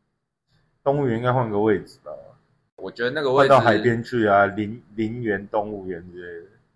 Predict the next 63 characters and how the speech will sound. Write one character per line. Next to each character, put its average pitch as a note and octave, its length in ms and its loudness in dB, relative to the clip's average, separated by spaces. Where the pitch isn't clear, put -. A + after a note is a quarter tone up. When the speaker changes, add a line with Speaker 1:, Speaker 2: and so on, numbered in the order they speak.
Speaker 2:
那 F3 140 -6
个 D#3+ 100 2
位 E3 220 4
置 B2+ 220 -6
依 D#3+ 200 -4
目 D#3+ 300 -2
前 G#2+ 260 -4
它 B2+ 140 2
这 B2+ 100 -4
样 C3 180 4
子 G#2+ 140 -10
规 A2 220 -4
划 A#2 240 0
下 A#2 140 -2
来 F2 280 0
的 F#2 80 -12
话 G#2+ 160 -4
是 - 140 -12
不 - 100 -18
可 - 120 -14
能 F2+ 120 -18
换 A2 300 -2
啊， F#2+ 160 -4
因 A#2+ 80 -12
为 B2+ 100 -10
它 C3 80 -10
现 C3+ 140 -8
在 A#2 60 -4
已 F#2 80 -12
经 A2+ 160 -12
把 F#2+ 160 -6
它 G#2+ 60 -10
弄 A2 200 -8
得 F2+ 200 -10
就 G2+ 140 -16
是 G#2 120 -18
蛮 F#2 240 -14
完 F2+ 200 -10
善 G#2 180 -6
的。 - 240 -20
Speaker 1:
对 D#2+ 180 -8
啊， D#2+ 140 -8
都 A2 120 -4
几 G#2 200 -8
十 F#2+ 240 -14
年 F2+ 260 -12
了。 D#2+ 80 -18
Speaker 2:
对 G#2+ 160 -12
啊， G2 360 -10
然 A#2 140 -2
后 E3 140 4
再 E3 140 4
来 C#3 100 4
就 D3 160 0
是 D3 80 -6
那 D3+ 100 -2
个 A#2+ 380 -2
有 G#2 120 -8
一 A#2+ 60 -8
个 A#2 300 -6
水 F2+ 320 -12
豚 F2+ 280 -12
山 G#2 300 -4